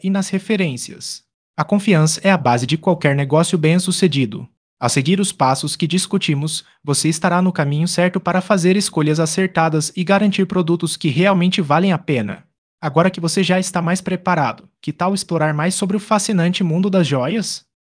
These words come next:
Visite o nosso site Joias Bruto Limeira e descubra conteúdos incríveis que podem te ajudar ainda mais.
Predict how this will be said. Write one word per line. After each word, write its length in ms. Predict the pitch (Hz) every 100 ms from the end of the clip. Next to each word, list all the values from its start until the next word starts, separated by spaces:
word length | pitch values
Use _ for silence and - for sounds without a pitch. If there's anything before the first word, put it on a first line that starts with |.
| -
Visite 300 | 120 123 175
o 60 | 185
nosso 240 | 165 170
site 360 | 156 165 175 180
Joias 300 | 143 151 131
Bruto 320 | 139 190 190
Limeira 420 | 175 175 180 180 180
e 80 |
descubra 440 | 165 220 - 202 202
conteúdos 600 | - 214 220 190 135 123
incríveis 640 | 165 180 180 190 190 185
que 100 | -
podem 360 | - 196 214 226
te 120 | 226
ajudar 340 | 208 208 170
ainda 240 | 196 196 180
mais. 520 | 147 127 - -